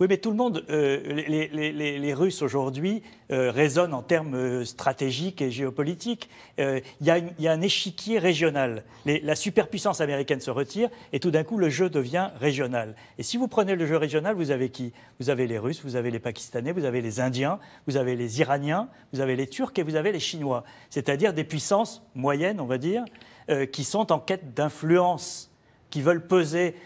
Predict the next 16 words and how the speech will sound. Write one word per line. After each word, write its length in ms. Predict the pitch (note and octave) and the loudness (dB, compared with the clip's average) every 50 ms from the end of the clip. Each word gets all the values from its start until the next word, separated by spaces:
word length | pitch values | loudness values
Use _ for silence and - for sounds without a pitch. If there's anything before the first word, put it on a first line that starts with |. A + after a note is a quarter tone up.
| - - | -12 -4
sur 160 | - D3+ - | -2 -2 0
cette 180 | - D3+ B2+ | 0 0 -2
situation. 640 | - - B2 - D3 D3 C#3 - - D#3 C#3+ C3+ - - - - - - - | -2 -4 -6 0 0 0 0 2 0 0 0 0 -4 -10 -20 -20 -18 -8 -2
Euh, 200 | - C#3+ D3 D3 D3 - - - - | 2 4 4 2 2 -2 -14 -6 2
le, 180 | D#3 F3+ F#3 F3+ | 4 4 4 4
le 240 | - D#3 F3 F#3 | 4 4 4 4
gagnant, 560 | E3 F#3 F#3 F3+ F3+ F3 F3+ F3 E3+ D#3+ D3 C3 | 6 6 4 4 2 -2 0 0 0 0 -2 -4
c'est 140 | - - | -2 -4
le 60 | B2+ A#2 | -2 0
Pakistan 540 | - D3+ C3 - D3+ - - - E3+ D#3+ | 0 0 0 0 -6 -8 -2 0 0 0
pour 160 | D3+ - B2+ B2+ | 2 2 2 2
l'instant, 520 | C3+ C#3 C3 - - G3 G3+ A3 B3+ - - - | 2 2 0 2 2 2 2 2 -2 -8 -10 -2
le 140 | - C#3+ C3 | 0 0 4
perdant, 320 | - D#3 C3 D3 F3 F#3+ | 4 2 2 4 0 0
c'est 160 | F#3 - G3 | 2 2 2
l'Inde. 380 | F#3+ G#3 G#3+ G3+ E3+ C3 A2+ | 2 2 2 2 0 -4 -8